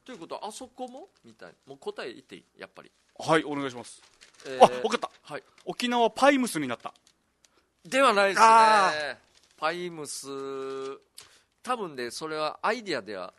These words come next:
Speaker 1: 浮かんでたと思います。作者の方も。
Speaker 2: 作者の方。
Speaker 1: 大城さんも。
Speaker 2: あ、ちょ-、ちょっと似てるんですね。
Speaker 1: 大城聡さん。いや、ごめんなさい。
Speaker 2: あ、全然違う。
Speaker 1: で、
Speaker 2: はい。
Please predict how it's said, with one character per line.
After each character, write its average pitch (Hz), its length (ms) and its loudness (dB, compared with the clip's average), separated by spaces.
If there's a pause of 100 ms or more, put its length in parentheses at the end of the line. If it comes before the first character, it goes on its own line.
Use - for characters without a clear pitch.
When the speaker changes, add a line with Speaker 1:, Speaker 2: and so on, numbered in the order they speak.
Speaker 1:
浮 139 60 -20
か 147 120 -8
ん 135 60 -16
で 117 100 -14
た 95 120 -18
と 95 80 -20
思 95 100 -16
い 87 40 -18
ま 78 100 -20
す。 - 80 -12
作 - 200 -14
者 - 160 -12
の 85 80 -20
方 - 120 -16
も。 - 40 -12
Speaker 2:
作 - 80 -12
者 147 120 -10
の 120 60 -14
方。 107 300 -20
Speaker 1:
大 110 140 -10
城 104 180 -14
さ 104 140 -14
ん 87 100 -18
も。 71 100 -20
Speaker 2:
あ、 - 40 -20
ち - 60 -18
ょ-、 - 40 -18 (100)
ち - 80 -12
ょ - 20 -12
っ - 20 -14
と 180 100 -8
似 156 80 -14
て 165 100 -10
る 147 80 -10
ん 135 40 -16
で 123 60 -20
す - 80 -20
ね。 101 80 -20
Speaker 1:
大 95 40 -16
城 95 160 -14
聡 - 280 -16
さ - 320 -18
ん。 - 20 -18
い 87 40 -20 (260)
や、 131 140 -6 (280)
ご 120 100 -18
め 110 80 -12
ん - 20 -14
な 98 60 -14
さ 92 100 -20
い。 - 40 -20 (180)
Speaker 2:
あ、 147 60 -12
全 165 160 -2
然 139 240 -4
違 - 20 -10
う。 98 60 -14 (240)
Speaker 1:
で、 147 240 -6
Speaker 2:
は 139 120 -4
い。 - 80 -8